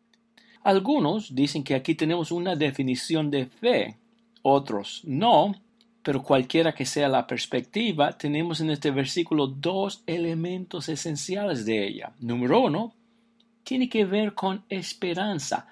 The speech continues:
la plena confianza de la esperanza. Y dos, tiene que ver con lo no visto, con lo que no se ve. Si no hay esperanza,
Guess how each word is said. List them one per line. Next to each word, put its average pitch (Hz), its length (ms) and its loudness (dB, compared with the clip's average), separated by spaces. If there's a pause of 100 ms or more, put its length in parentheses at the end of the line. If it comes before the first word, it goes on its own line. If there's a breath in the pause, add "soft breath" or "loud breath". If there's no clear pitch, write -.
(160 soft breath)
la 196 280 2
plena 208 680 0
confianza 165 1400 -4
de 139 160 -2
la 131 100 0
esperanza. 117 840 0 (400)
Y 131 160 0
dos, 208 520 4 (840 soft breath)
tiene 185 280 -2
que 175 160 -2
ver 175 240 -2
con 175 340 -6
lo 185 360 -2 (160)
no 175 720 -2 (280)
visto, 147 540 -4
con 127 280 -4
lo 139 160 0
que 139 140 -8
no 135 260 -4
se 117 280 -4
ve. 120 360 -4 (640 loud breath)
Si 135 280 2
no 147 500 6
hay 226 160 6
esperanza, 196 840 0